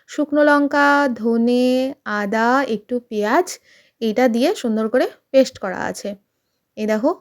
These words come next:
আর দু তিনটে রসুন দিয়েছি, মানে দু তিন কোয়া। মাছের ঝোলে বেশি রসুন দিলে মাছের ঝোল টেস্ট হয় না, ভালো লাগে না, কেমন গন্ধ লাগে। সবাই জানি না কি করো।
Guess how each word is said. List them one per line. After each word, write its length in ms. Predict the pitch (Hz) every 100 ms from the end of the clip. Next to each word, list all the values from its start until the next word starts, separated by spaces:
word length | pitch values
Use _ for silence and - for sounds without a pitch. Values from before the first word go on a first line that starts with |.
| _ -
আর 240 | 285 294 269 226
দু 360 | 240 233 262
তিনটে 520 | 269 294 294 294 339 453 _ 233
রসুন 400 | 247 247 294 254
দিয়েছি, 280 | 220 196
মানে 200 | 208 220
দু 160 | 233 254
তিন 240 | 247 247
কোয়া। 260 | 226 202 185 - - _ 233
মাছের 320 | 240 240 285
ঝোলে 280 | 277 294 285
বেশি 320 | 240 233 285
রসুন 380 | 240 - 277 269
দিলে 220 | 262 247
মাছের 320 | 277 214 226
ঝোল 180 | 220 262
টেস্ট 360 | 269 226 247 -
হয় 240 | 208 185
না, 140 | 185 180
ভালো 300 | 190 254 277
লাগে 260 | 220 196
না, 140 | 185 185
কেমন 360 | 214 220 240 233 - _ 233
গন্ধ 380 | 233 247 247 269
লাগে। 340 | 233 196 202
সবাই 580 | - 262 269 285 294 285 262
জানি 300 | 277 269 262
না 120 | 254
কি 160 | 269
করো। 320 | 254 220 220